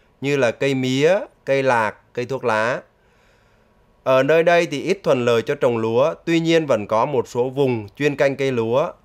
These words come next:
trồng cây công nghiệp, năng suất thì tuy có tăng nhưng mà bình quân lương thực thì vẫn thấp. Về đẩy mạnh phát triển về hoạt động ngư nghiệp thì các tỉnh thì đều có khả năng phát triển về ngư nghiệp.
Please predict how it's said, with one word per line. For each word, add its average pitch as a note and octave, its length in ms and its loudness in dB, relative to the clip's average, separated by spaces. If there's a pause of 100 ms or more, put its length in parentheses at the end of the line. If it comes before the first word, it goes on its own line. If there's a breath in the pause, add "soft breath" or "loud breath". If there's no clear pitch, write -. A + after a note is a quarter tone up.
(180)
trồng B2 180 2
cây D3 160 0
công D3+ 240 0
nghiệp, B2 240 0 (160)
năng C3 280 -2
suất D#3+ 160 -6 (400)
thì A2 320 -6 (500)
tuy D3 200 0
có C#3+ 200 0
tăng D3+ 340 0 (340 soft breath)
nhưng C#3+ 260 -2
mà B2 100 2
bình A#2 240 -4
quân C3 220 0
lương C3 140 -4
thực A#2+ 260 -8
thì G#2 80 -14
vẫn F2 220 -6
thấp. - 300 -6 (1900 soft breath)
Về C#3+ 140 4
đẩy C#3 180 4
mạnh C3+ 240 0
phát G3 200 -4
triển C#3+ 200 0
về B2 80 0
hoạt B2 180 0
động B2+ 200 0
ngư E3+ 140 -2
nghiệp C#3+ 340 0 (320)
thì B2+ 100 -6
các - 380 -4
tỉnh B2 300 0
thì A#2+ 100 -2
đều A#2+ 140 4
có C3 220 0
khả A2+ 300 -4
năng C3+ 260 -2
phát - 220 -8
triển G#2 260 -4
về G2+ 160 -4
ngư A#2 180 -4
nghiệp. A#2 260 -2